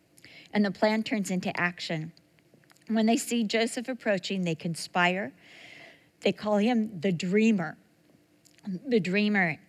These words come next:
In this way, they demean and dehumanize him. He's not a person. He's a dreamer.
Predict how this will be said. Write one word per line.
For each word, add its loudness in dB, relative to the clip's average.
In 4
this 2
way, 2
they 0
demean 0
and -2
dehumanize -4
him. -6
He's -6
not 0
a -4
person. -8
He's -4
a -2
dreamer. -4